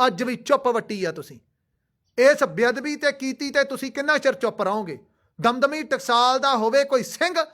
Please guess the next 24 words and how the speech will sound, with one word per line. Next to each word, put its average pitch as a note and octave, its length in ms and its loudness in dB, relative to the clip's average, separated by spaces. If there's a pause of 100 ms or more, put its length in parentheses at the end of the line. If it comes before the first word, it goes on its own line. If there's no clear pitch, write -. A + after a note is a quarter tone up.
(360)
ਤੇ C4 120 4
ਦਮਦਮੀ B3+ 480 -4
ਟਕਸਾਲ B3 460 2
ਦੇ C4+ 100 2
ਵਿੱਚ B3 240 0
ਕੀਤੀ B3 380 -8
ਹੋਵੇ A#3 200 2
ਕਿਸੇ A#3+ 440 2 (260)
ਬੰਦੇ G#3+ 320 2
ਦੀ A#3+ 140 -4
ਬੇਅਦਬੀ A3+ 540 0
ਤੇ - 400 -4
ਚੁੱਪ B3 360 -2
ਕੀਤੇ F4+ 300 0
ਰਹਿਣ। F4 200 2 (960)
ਉਂਝ C#4 240 2
ਤਾਂ D4 140 4
ਅਸੀਂ C4+ 160 -4
ਕਹਿੰਦੇ C#4+ 380 -2 (160)
ਯੋਧਿਆਂ F4 340 6
ਦੀ F#4 100 4
ਖਾਨ C#4 340 0
ਆ C4+ 80 0
ਇਹ, A3 200 -4